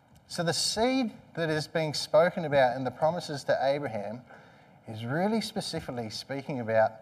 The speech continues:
the Lord Jesus Christ. Now, I want to turn with you to turn with me to John chapter eight, because this is a, a problem which natural Israel struggled with.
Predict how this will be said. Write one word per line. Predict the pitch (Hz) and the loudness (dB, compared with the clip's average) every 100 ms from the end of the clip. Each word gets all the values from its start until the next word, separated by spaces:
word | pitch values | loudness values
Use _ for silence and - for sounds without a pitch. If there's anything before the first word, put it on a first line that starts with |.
| - - _ _ | -20 -20 _ _
the | 123 | -6
Lord | 117 120 117 113 | -2 -2 -4 -6
Jesus | 117 101 104 | -8 -8 -10
Christ. | - 104 98 - - - _ _ _ _ _ - - - | -4 -2 -2 -4 -18 -20 _ _ _ _ _ -20 -8 2
Now, | 120 | 8
I | 202 | 8
want | 254 | 8
to | 131 - | 4 4
turn | 180 196 170 | 6 6 4
with | 135 - - 131 151 | 0 -4 -6 -6 -2
you | 156 156 | 0 2
to | - 120 | 0 -4
turn | - 160 202 | 2 6 6
with | 170 | 4
me | 131 120 | 2 0
to | 120 | 0
John | 117 135 160 | 4 4 4
chapter | - 110 117 - | 2 4 6 8
eight, | 110 101 170 - - - - - - - - - - _ _ _ - | 8 6 0 -10 -20 -20 -20 -20 -20 -20 -20 -20 -20 _ _ _ -8
because | 131 151 139 | 0 2 4
this | 226 285 | 2 2
is | 247 | 8
a, | 214 151 131 - - - _ _ _ - _ - _ _ _ - - - - - | 12 12 8 -6 -20 -20 _ _ _ -20 _ -20 _ _ _ -20 -20 -20 -2 2
a | |
problem | 165 - 220 226 202 110 92 - - - - | 2 8 12 12 10 6 2 -12 -20 -16 -2
which | 147 156 151 | 0 0 0
natural | 147 160 208 - 208 175 165 | 8 12 10 8 2 2 2
Israel | 190 147 135 120 127 160 - - - - - _ _ _ _ _ _ | -2 2 8 10 10 6 -2 -20 -20 -20 -20 _ _ _ _ _ _
struggled | - - - - - 160 170 160 135 | -6 -4 -4 -4 6 10 10 10 2
with. | 113 90 - | 0 -4 -8